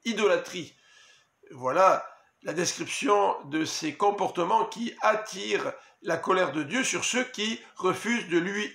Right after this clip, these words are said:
obéir. C'est ce que nous dit, euh, Paul au chapitre trois de Colossiens, versets cinq et six. Au verset huit,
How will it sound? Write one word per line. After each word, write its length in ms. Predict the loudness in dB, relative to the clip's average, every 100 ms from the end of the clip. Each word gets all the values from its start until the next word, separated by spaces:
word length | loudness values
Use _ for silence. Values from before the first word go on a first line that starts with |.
| -2
obéir. 720 | -2 2 0 -2 -8 -8 -6 -8 -10 _ _ _ _ _ _ _ _ _ _
C'est 280 | 0 2
ce 100 | 2
que 80 | -2
nous 160 | -4 -6
dit, 400 | -6 -4 -4 -6
euh, 160 | -6 -8 0
Paul 280 | 6 6 6
au 120 | -2
chapitre 720 | -2 -2 -2 -6 -8 -6 -4
trois 300 | -4 2 2
de 60 | 2
Colossiens, 480 | -6 -6 -2 0 0
versets 520 | 0 -2 -4 -4 -8 _
cinq 460 | -8 0 2 2 -2 -10
et 100 | -8
six. 480 | -8 -10 -14 -18 _ _ -20 -4
Au 140 | 0
verset 300 | 4 2 2
huit, 340 | -2 -4 -6